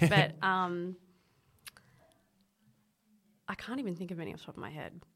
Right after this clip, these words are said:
Speaker 1: They'd be
Speaker 2: But
Speaker 1: around culture, right? Like, what,
Speaker 2: Oh, the,
Speaker 1: what
Speaker 2: I
Speaker 1: does it
Speaker 2: always
Speaker 1: look
Speaker 2: ask
Speaker 1: like?
Speaker 2: a hundred questions about culture
Speaker 1: Yeah.
Speaker 2: because to me, that's the number one most important thing. Um, when I used to, when I used to be a manager, it was the most important thing to me. And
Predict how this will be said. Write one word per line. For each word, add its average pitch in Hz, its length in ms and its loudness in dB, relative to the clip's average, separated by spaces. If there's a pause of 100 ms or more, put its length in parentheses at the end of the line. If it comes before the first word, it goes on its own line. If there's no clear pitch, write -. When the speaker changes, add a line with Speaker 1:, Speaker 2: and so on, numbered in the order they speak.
(140)
Speaker 1:
They'd 120 120 6
be 139 100 8
Speaker 2:
But 147 60 8
Speaker 1:
around 123 240 6
culture, 85 480 -2
right? 76 240 -2
Like, 85 300 -4
what, 101 160 2
Speaker 2:
Oh, 220 180 10
the, 196 60 -8
Speaker 1:
what - 80 -4
Speaker 2:
I 208 120 8
Speaker 1:
does 202 80 4
it - 20 4
Speaker 2:
always 190 200 0
Speaker 1:
look 190 100 -2
Speaker 2:
ask 180 80 0
Speaker 1:
like? - 120 -8
Speaker 2:
a - 40 -16
hundred 180 240 -8
questions - 340 -12
about - 200 -10
culture - 300 -8
Speaker 1:
Yeah. 151 200 -2 (140)
Speaker 2:
because 180 640 -6 (840)
to 220 120 -2
me, 185 300 0
that's 180 240 -8
the - 140 -10
number 160 240 -4
one 156 160 -6
most 156 240 -8
important 170 420 -8
thing. 175 300 -6 (560)
Um, 175 640 -2
when 214 160 2
I 208 80 6
used 208 240 -2
to, - 80 -10
when 196 120 2
I 196 60 0
used 185 180 -4
to 185 60 -6
be 185 100 -4
a 180 40 -6
manager, 170 560 -6
it - 140 -8
was 170 140 -10
the 165 60 -10
most 165 220 -12
important 160 300 -8
thing 160 140 -8
to 165 100 -12
me. 170 200 -8
And 156 240 -10